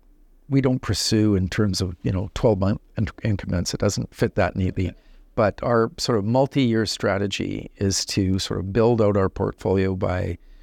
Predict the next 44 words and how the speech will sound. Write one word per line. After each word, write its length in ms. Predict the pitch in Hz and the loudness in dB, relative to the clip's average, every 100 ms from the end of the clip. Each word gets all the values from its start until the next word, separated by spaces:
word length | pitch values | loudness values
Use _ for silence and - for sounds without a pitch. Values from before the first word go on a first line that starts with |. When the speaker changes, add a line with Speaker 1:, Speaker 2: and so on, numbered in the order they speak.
| - - | -20 -10
Speaker 1:
you 80 | - | -8
know, 60 | |
wisely 500 | 101 104 113 110 120 | 0 4 4 4 2
investing 480 | 101 95 95 - 101 | 2 2 0 0 -2
our 120 | 92 | -4
capital 680 | - 92 92 - 101 90 87 - - - | -2 -2 -2 -2 -4 -4 -8 -18 -20 -14
in 60 | - | -6
order 160 | 101 92 | -4 -2
to 140 | 92 | -2
expand 400 | 92 - 113 113 | -2 -2 0 2
our 80 | 98 | 0
production 540 | - 98 92 - 101 | 0 0 0 -2 -4
and 140 | 90 90 | -2 -2
lower 280 | 95 98 | -2 -2
our 80 | - - | -4 -6
costs. 600 | - - - - - - - _ _ - - | -6 -4 -6 -8 -10 -10 -16 _ _ -20 -6
And 440 | 110 104 101 101 - - | -2 0 0 -4 -6 -4
e-, 60 | 131 - | -2 2
every 260 | 143 185 | 2 2
step 400 | - - 135 127 | 2 0 0 2
we 80 | 127 | 0
take 320 | 110 110 107 | 0 0 0
in 80 | 104 | 0
this 220 | 101 101 | -4 -4
regard, 440 | - 104 101 113 120 | -4 0 2 2 0
it's 200 | 110 - - | -6 -6 -2
all 280 | 123 127 | 2 2
a 80 | - | 2
de-risking 760 | 101 98 135 87 95 - 98 87 | -2 0 0 2 0 -2 -4 -6
exercise. 720 | 85 - - - - - - _ _ _ - - | -8 -10 -8 -8 -10 -12 -14 _ _ _ -18 -4
You 60 | |
know, 60 | 104 | 0
by 160 | 101 | 2
the 100 | 101 | 0
time 280 | 101 131 139 | 0 0 2
we're, 180 | 139 113 - _ _ _ _ - | 2 0 -4 _ _ _ _ -4
say, 160 | 120 | 0
by 160 | 107 95 | 2 0
the 80 | 101 | 0
time 240 | - 135 | 0 0
twenty-eight 480 | - 131 110 107 - | 0 0 0 0 -4
twenty-eight 440 | - 107 95 95 - | -2 2 2 2 0
rolls 240 | 98 98 | -2 -2
around, 420 | 104 92 87 95 | 0 0 0 -4